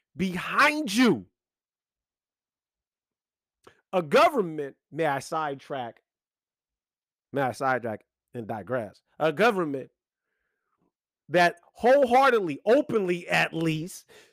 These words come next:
says, we won't stand for any leader of a country to harm or defy their citizens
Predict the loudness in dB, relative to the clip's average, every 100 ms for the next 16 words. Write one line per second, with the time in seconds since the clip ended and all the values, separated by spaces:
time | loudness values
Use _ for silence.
0 | _ -8 0 0 0 -4 -14 -20 _ _
1 | _ _ _ _ _ _ _ _ 2 4
2 | 4 4 2 4 6 4 0 -8 _ _
3 | _ _ _ _ _ _ -2 4 4 2
4 | -6 _ _ _ -8 -2 0 2 0 0
5 | -2 -2 -2 -6 -8 -10 _ _ _ _
6 | _ _ _ _ _ _ _ _ _ _
7 | _ 0 0 2 2 4 2 0 -2 -2
8 | -2 -8 _ -4 -2 0 4 6 6 4
9 | 2 2 2 2 2 -2 -6 -6 -8